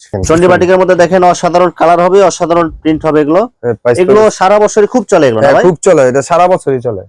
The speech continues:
Speaker 1: মাত্র কত টাকা দিচ্ছেন?
Speaker 2: ছয়শো ষাট টাকা।
Speaker 1: সাথে দুইটা মাথার বালিশের
Speaker 2: সাথে
Speaker 1: কভার
Speaker 2: দুইটা
Speaker 1: আছে।
Speaker 2: মাথার বালিশ এবং একটা বেডশিট।
Speaker 1: দুই হাজার পঁচিশ সালের মধ্যে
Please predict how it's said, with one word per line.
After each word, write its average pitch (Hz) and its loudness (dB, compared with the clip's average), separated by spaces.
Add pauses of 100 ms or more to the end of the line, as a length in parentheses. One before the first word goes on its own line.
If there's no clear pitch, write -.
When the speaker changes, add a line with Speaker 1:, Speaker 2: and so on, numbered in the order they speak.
(140)
Speaker 1:
মাত্র 147 -4
কত 180 0
টাকা 202 2
দিচ্ছেন? 196 0
Speaker 2:
ছয়শো 135 -2
ষাট 127 -8
টাকা। 113 -8 (640)
Speaker 1:
সাথে 165 -2
দুইটা 190 0
মাথার 180 0
বালিশের 170 0
Speaker 2:
সাথে 143 2
Speaker 1:
কভার - 2
Speaker 2:
দুইটা 160 2
Speaker 1:
আছে। 156 2
Speaker 2:
মাথার 156 0
বালিশ 170 0
এবং 139 0
একটা 127 -4
বেডশিট। 104 -8 (380)
Speaker 1:
দুই 143 0
হাজার 185 0
পঁচিশ 202 0
সালের 196 2
মধ্যে 196 0